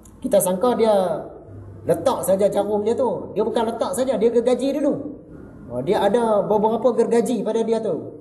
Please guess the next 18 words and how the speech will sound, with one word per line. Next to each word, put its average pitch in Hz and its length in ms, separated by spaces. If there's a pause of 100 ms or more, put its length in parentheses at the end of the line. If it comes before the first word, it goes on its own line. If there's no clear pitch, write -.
Tapi 151 160
sebab 226 240
dia 226 80
tu 226 160
kecil, 220 320
kita 202 240
tak - 160
perasan. 165 320 (540)
Lepas 208 400
dia 233 120
gergaji, 240 680 (340)
barulah 165 460
keluar 175 300
darah 196 260
tu. 220 140 (140)
Ada 180 180
lubang 208 340
tu, 226 80